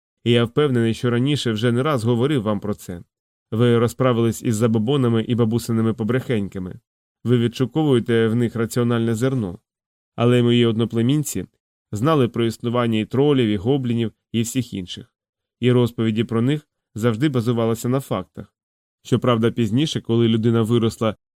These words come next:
зі своєї варварської простоти, якщо можна це так назвати, то вона відмила цей факт, оскільки не могла собі дозволити вірити в усі ті речі, які не могла опанувати, хоч вони й були реальними.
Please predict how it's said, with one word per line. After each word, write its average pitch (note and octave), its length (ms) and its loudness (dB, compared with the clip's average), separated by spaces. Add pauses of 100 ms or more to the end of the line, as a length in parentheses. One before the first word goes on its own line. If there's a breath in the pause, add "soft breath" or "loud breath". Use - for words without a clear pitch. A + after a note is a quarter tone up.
(120)
зі A#2+ 100 0
своєї A#2 400 2
варварської A2+ 520 -2
простоти, A#2+ 600 -2 (360)
якщо A#2 500 0
можна A#2 340 0
це A2 120 -6
так G#2+ 180 -4
назвати, G#2 540 -4 (380)
то F3+ 160 0
вона D3+ 220 2
відмила C3+ 460 2
цей A#2 180 0
факт, C#3+ 340 0
оскільки A#2+ 420 0
не A#2+ 100 2
могла B2 260 2
собі A2+ 240 -2
дозволити A#2 640 0 (260)
вірити A#2 500 4
в A#2+ 120 -2
усі B2+ 240 2
ті B2+ 140 0
речі, B2+ 420 0 (260)
які B2 280 2
не A#2 100 2
могла A#2 340 2
опанувати, A#2+ 680 0 (260)
хоч A#2+ 240 -2
вони B2 200 2
й A#2+ 40 2
були A#2+ 260 2
реальними. F#2 520 -4